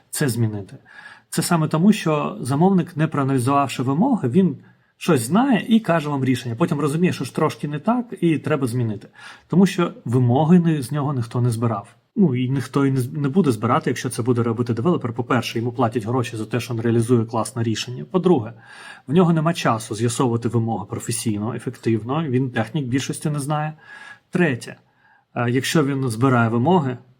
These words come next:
то в нього йде мінус по девелопменту. Ну, не буває так, що ефективність зростає до сто п'ятдесяти відсотків, е, в тих же час, ресурс і так далі, всі ці трикутнички.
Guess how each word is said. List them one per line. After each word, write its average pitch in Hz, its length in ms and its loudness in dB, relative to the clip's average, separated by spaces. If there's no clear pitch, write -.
то 131 100 -4
в 113 80 0
нього 151 240 0
йде 135 260 0
мінус 123 380 -2
по 113 280 -4
девелопменту. 113 720 -2
Ну, 120 380 -8
не 113 60 -2
буває 117 440 -2
так, 131 200 -4
що 104 400 -12
ефективність 123 520 0
зростає 120 360 -2
до 110 100 -6
сто - 160 -6
п'ятдесяти 117 520 -6
відсотків, 120 720 -4
е, 120 40 -6
в - 100 -20
тих 123 200 0
же 101 300 -6
час, 143 440 -2
ресурс 117 600 -8
і - 100 -16
так 107 260 -8
далі, 127 240 0
всі 107 180 -10
ці 123 140 -14
трикутнички. 123 720 -8